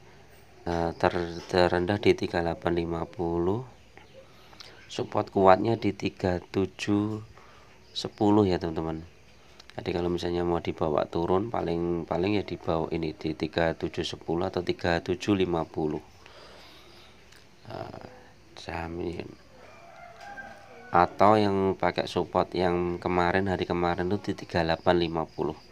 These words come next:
Jadi bisa antri buy di tiga delapan lima puluh ini. Kalau nanti ada pantulan bisa naik lagi. Karena harga saham batu bara ini cukup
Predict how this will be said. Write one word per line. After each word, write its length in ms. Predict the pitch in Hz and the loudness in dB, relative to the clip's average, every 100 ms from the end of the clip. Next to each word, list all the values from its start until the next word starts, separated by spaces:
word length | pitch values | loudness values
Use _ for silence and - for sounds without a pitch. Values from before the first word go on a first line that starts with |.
| - - - - | -20 -20 -20 -12
Jadi 160 | - - | -4 -2
bisa 320 | 82 85 73 | -2 0 0
antri 240 | 80 80 85 | 0 -2 -4
buy 320 | - 92 87 | 0 0 2
di 240 | 90 90 | 2 0
tiga 240 | 90 82 80 | -2 -2 -2
delapan 320 | 78 - 80 | -2 -4 -4
lima 320 | 80 80 80 | -2 -2 -4
puluh 240 | - 85 | -4 -4
ini. 240 | 80 82 110 120 - - - - - - - - - - | -4 -4 -6 -8 -20 -20 -20 -20 -20 -20 -20 -20 -20 -8
Kalau 240 | 78 82 | -2 -2
nanti 640 | 82 80 87 82 82 82 80 | -2 -4 -4 -4 -4 -4 -4
ada 320 | 80 - 80 | -4 -2 -6
pantulan 640 | - 82 80 82 82 107 | -2 -2 -2 0 0 -2
bisa 240 | 104 - 80 | -8 -6 -2
naik 160 | 80 | -2
lagi. 400 | 80 80 - 98 127 - - - - - - - | -2 -6 -2 -2 -2 -12 -20 -20 -18 -18 -18 -6
Karena 320 | 76 85 104 | -2 2 2
harga 320 | 98 92 85 | 4 4 2
saham 240 | 90 87 | 2 0
batu 240 | 87 85 87 | 0 -4 -2
bara 400 | 90 85 85 87 | 0 2 2 2
ini 400 | 87 117 104 - - - | 0 -2 -2 -6 -14 -20
cukup 320 | - 82 85 | -12 -6 -6